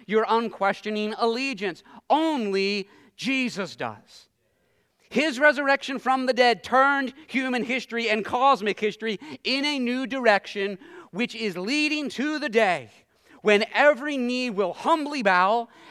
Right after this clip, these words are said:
and every tongue express devotion to this living Lord. He already bears the name above every name, the title that transcends all titles.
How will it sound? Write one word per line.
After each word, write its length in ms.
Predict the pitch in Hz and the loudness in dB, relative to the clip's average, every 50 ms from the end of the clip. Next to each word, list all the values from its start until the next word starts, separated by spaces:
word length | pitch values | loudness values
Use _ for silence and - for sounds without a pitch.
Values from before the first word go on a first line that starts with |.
| - - | -4 0
and 180 | 202 233 226 226 - | 2 2 4 2 2
every 340 | 202 254 262 247 220 269 254 | 2 2 0 0 -2 -4 -8
tongue 440 | - - - 233 226 226 226 233 233 | -6 -4 -2 0 2 2 2 0 -2
express 580 | 202 214 - - - - 208 220 208 202 - | -6 -8 -8 -12 -10 -2 0 2 2 2 0
devotion 640 | - - 202 180 170 196 196 190 180 - 202 196 190 175 - 277 302 - | -4 -8 -6 -4 -4 -4 -4 -4 -6 -4 -6 -6 -6 -6 -10 -16 -20 -18
to 320 | - - 214 226 226 220 214 | -10 -6 -4 -4 -2 -4 -4
this 340 | 156 165 185 190 185 - - | -4 -2 -4 -4 -4 -6 -8
living 460 | 139 160 185 185 170 190 185 180 185 180 | -8 -6 -4 -4 -4 -4 -4 -6 -6 -8
Lord. 480 | 160 151 170 185 190 175 165 156 - - _ - - - - - | -8 -8 -6 -6 -4 -4 -4 -4 -6 -10 _ -20 -20 -20 -20 -10
He 160 | - - 247 233 | -4 -2 2 4
already 460 | 226 220 214 208 196 220 233 240 233 | 6 6 6 6 4 2 2 0 -2
bears 440 | 180 139 226 220 226 220 220 214 - | -6 -4 -4 -4 -4 -4 -6 -6 -6
the 80 | 202 202 | -8 -6
name 360 | 196 214 220 220 214 214 214 | -4 -2 -2 -2 -2 -2 -4
above 260 | 214 175 208 202 165 | -4 -2 -2 -2 0
every 260 | 196 190 165 185 185 | -2 -2 -2 -4 -4
name, 460 | 175 175 214 226 220 220 226 220 208 - - - - 302 - | -4 -2 -2 0 0 -2 -4 -6 -8 -10 -14 -20 -20 -10 -6
the 100 | 185 190 | -6 -6
title 680 | - - - 214 220 220 226 214 220 220 214 208 185 - - - - | -4 0 4 4 4 4 2 0 0 0 0 -2 -4 -6 -12 -12 -6
that 160 | - - 208 | -4 -4 -4
transcends 840 | - - 208 202 196 185 - - 202 226 226 220 220 226 226 220 175 | -2 0 0 2 0 0 0 2 4 4 6 4 2 2 -2 -4 -4
all 280 | - - 202 202 190 180 | -2 0 0 0 0 0
titles. 640 | 175 - - 226 220 214 214 202 214 214 208 196 - | -2 -2 0 2 2 2 0 -2 -2 -2 -4 -4 -8